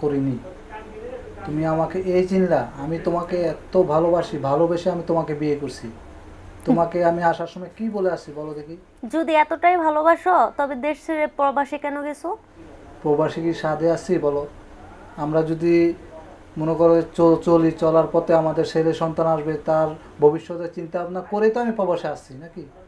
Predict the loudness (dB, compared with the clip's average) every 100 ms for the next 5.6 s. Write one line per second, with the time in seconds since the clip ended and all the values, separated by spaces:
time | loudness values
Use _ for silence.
0 | -20 -20 -20 -20 -20 -20 -20 -20 4 6
1 | 6 4 2 0 0 -4 -4 -6 -4 -2
2 | -2 0 0 0 -4 -6 2 2 4 4
3 | 4 4 2 0 -4 -4 -2 0 0 2
4 | 2 2 2 0 0 2 2 2 0 -6
5 | -4 -2 -2 -4 -4 -4